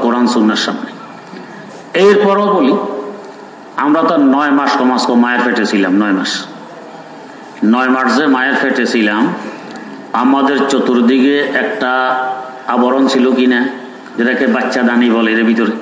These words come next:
এরপরও পানির মধ্যে ডুবেছিলাম কিনা? হ্যাঁ, তো পানির ভিতর দিয়ে বাতাস চলে? চলে না,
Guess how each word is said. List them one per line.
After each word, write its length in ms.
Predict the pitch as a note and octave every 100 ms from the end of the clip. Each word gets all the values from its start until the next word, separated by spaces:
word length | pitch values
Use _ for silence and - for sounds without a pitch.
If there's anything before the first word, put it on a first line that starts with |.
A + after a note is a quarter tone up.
| - - - - - - - - - - - - - - - - D3
এরপরও 420 | E3+ D#3 F3+ F#3 F#3 F3+
পানির 280 | C3+ D#3 E3+ F3
মধ্যে 360 | D#3 D3 D#3+ - C3
ডুবেছিলাম 460 | C#3 D3+ D#3 C#3 C3
কিনা? 220 | A#2 A2+ - - - - - - - - - - -
হ্যাঁ, 140 | A2 C3+ - - - -
তো 80 | -
পানির 280 | B2 C#3 C3+
ভিতর 260 | C3+ C#3 B2 A#2+
দিয়ে 180 | C#3 C3 - -
বাতাস 260 | A2+ B2+ A#2 B2+
চলে? 220 | C3 C#3 F2+ - - -
চলে 160 | C3
না, 60 | A#2